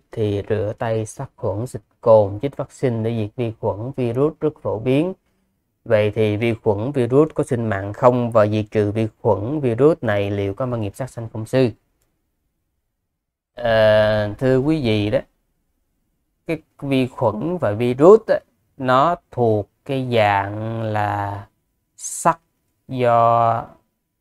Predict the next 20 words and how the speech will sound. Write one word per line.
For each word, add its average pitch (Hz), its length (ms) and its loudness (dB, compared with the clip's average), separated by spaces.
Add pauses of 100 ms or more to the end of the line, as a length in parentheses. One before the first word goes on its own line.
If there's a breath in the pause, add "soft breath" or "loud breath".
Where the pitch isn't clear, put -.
(680)
thời 110 280 -2
tiết 156 260 -2
sanh 135 280 0 (880)
hoặc 123 260 4 (600)
là 104 420 -4
sắc - 400 -2 (140)
do 123 280 0
nghiệp 113 280 -6
sanh, 123 260 0 (840)
tức 202 280 0
là 110 300 6
bản 107 320 0
thân 123 240 -2
nó 135 240 -2
không 123 360 -4
phải 110 320 -8
là 120 100 -4
chúng 131 220 -8
sanh. 123 200 -2 (720)
Ừ. 139 200 0